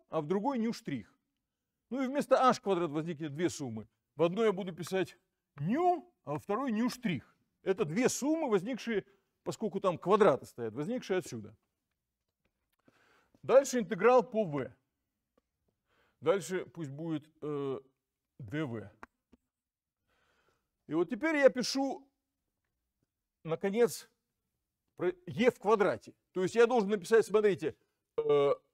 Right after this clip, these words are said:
квадрат вот этого выражения. И потом плюс квадрат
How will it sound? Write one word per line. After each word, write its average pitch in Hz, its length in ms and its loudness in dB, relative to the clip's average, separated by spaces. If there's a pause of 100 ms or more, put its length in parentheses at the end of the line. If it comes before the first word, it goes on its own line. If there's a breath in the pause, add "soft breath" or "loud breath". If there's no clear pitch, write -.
(120)
квадрат 208 680 8 (1040)
вот 165 220 0
этого 202 300 2
выражения. 143 640 -2 (380 soft breath)
И 151 80 -6
потом 190 300 2
плюс 277 340 2
квадрат 196 600 0